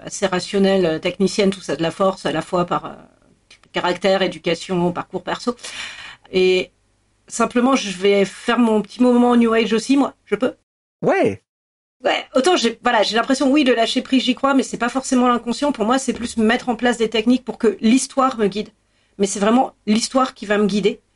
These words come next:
Speaker 1: Aussi des trucs dont on a déjà parlé, par exemple, quand on est bloqué, bah, au bout d'un moment, aller marcher, faire un tour, euh,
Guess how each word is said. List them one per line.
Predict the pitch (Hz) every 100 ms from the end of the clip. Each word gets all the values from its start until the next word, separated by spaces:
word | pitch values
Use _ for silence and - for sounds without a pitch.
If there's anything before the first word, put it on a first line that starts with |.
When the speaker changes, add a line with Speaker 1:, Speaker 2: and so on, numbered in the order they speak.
| _ _ -
Speaker 1:
Aussi | 214 -
des | 240
trucs | 226 247
dont | 220 214
on | 202
a |
déjà | 202 202 202
parlé, | 190 196 220
par | 220 185
exemple, | 185 214 214 202
quand | - 196
on | 196
est | 190
bloqué, | 190 180 220
bah, | 190
au | 180
bout | 170
d'un | 185 180
moment, | 180 196 208
aller | 175 180
marcher, | 175 - 202
faire | 196 180
un | 165
tour, | - 190 196
euh, | 190